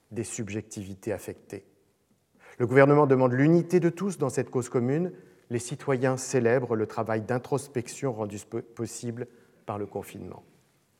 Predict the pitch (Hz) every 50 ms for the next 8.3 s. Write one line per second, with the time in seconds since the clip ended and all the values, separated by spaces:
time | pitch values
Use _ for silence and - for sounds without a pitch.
0 | _ _ _ _ _ _ - - - - 135 135 - 208 214 185 135 - 143 131
1 | - - 202 190 - 185 190 - - 117 - - 151 123 123 117 - - 117 -
2 | - 131 113 101 - 127 127 131 - - - 120 107 92 104 107 104 98 - -
3 | 107 98 98 - - 156 156 151 - - - - - - - 120 - 127 120 -
4 | 120 110 - 117 117 - - 123 113 104 104 92 - - - _ _ _ _ -
5 | 92 - - 120 113 - - 135 - - 151 139 143 139 139 147 156 156 - -
6 | - - - _ _ _ _ _ _ _ _ _ _ _ _ _ 113 113 101 101
7 | 101 - - - 110 104 107 _ _ _ _ _ _ - 98 - 120 101 98 -
8 | - - - - - -